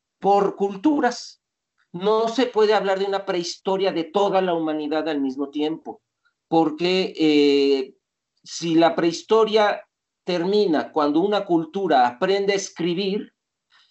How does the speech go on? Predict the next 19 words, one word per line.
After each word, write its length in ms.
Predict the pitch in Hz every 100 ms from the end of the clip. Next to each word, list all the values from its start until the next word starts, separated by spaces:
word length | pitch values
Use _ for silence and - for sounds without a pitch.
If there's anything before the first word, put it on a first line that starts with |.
| _ _ -
es 280 | 160 190 196
decir, 400 | 190 190 185 -
¿qué 120 | 208
determina 680 | 220 214 185 190 202 196 190
que 80 |
empiece 680 | 165 165 156 185 196 190 170
la 240 | 151 151
historia 800 | 151 147 - _ 202 208 160 143
de 80 | 131
un 160 | 170 185
pueblo? 480 | 196 170 147 180 - -
La 100 | 131
escritura. 800 | - - 127 - 202 254 226 - _ _ _ _ _ _ - - - - - _ -
Y 100 | 240
entonces, 460 | 247 233 208 214
por 180 | 214 220
ejemplo, 520 | 208 208 190 190 190 - _ -
los 280 | 156 165
mayas, 800 | 175 208 220 190 190 190 - _